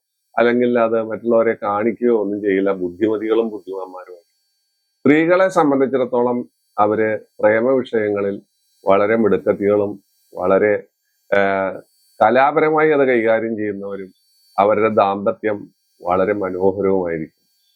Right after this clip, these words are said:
പുരുഷന്മാരെ സംബന്ധിച്ചും ഈ പറയുന്ന കൗശലത്തോടു കൂടിയുള്ള പ്രേമത്തിൽ ചെന്ന്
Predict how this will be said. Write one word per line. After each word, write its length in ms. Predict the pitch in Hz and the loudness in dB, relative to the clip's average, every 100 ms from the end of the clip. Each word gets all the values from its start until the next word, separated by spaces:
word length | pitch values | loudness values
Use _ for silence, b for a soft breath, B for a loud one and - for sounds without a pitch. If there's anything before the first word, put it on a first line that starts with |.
| _ - | _ 0
പുരുഷന്മാരെ 580 | 135 131 165 175 180 185 | 2 4 2 2 2 0
സംബന്ധിച്ചും 720 | 180 147 135 131 131 127 120 _ _ - | 0 0 0 -2 -2 -6 -6 _ _ -2
ഈ 100 | 120 | 0
പറയുന്ന 600 | 131 131 117 117 117 113 - _ _ _ | 2 2 2 0 -2 -4 -6 _ _ _
കൗശലത്തോടു 720 | 117 120 123 127 120 127 127 | 2 2 2 2 2 0 0
കൂടിയുള്ള 440 | 123 120 117 113 113 | 0 0 0 0 -2
പ്രേമത്തിൽ 640 | - 107 107 101 113 104 | -2 -2 -2 -6 -6 -4
ചെന്ന് 380 | 107 104 104 | -4 -2 -4